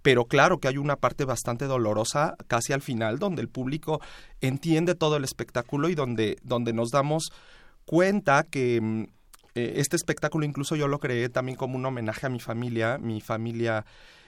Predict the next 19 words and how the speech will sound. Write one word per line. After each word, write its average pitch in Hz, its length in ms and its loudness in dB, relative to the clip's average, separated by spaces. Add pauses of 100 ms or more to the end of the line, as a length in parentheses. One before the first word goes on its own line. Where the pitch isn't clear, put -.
(120)
eh, 107 320 -4 (920)
eh, - 200 -8 (340)
es 127 180 -2 (180)
muy 143 560 -2 (640)
tradicional 143 760 2
respecto 151 440 0
al 120 80 6
Día 127 100 2
de 131 80 2
Muertos, 135 600 -2
¿no? 131 300 0
Y 120 580 -4
me 113 100 2
han 127 120 0
enseñado 123 420 2
eso 123 160 -4
desde 113 220 -2
niño. 127 400 -2 (400)
Entonces, 131 580 2